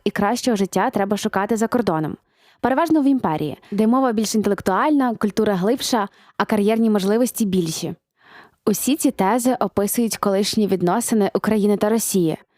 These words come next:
Та схожий досвід через колоніальну політику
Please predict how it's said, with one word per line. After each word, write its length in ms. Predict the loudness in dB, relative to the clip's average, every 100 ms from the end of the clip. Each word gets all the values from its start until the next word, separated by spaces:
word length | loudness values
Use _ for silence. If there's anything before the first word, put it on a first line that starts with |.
| _ _ _
Та 140 | -2
схожий 400 | -2 0 2 2
досвід 540 | 0 0 0 -2 -4 -2
через 260 | 0 0
колоніальну 560 | 0 0 2 2 2 0
політику 600 | 0 0 0 0 -2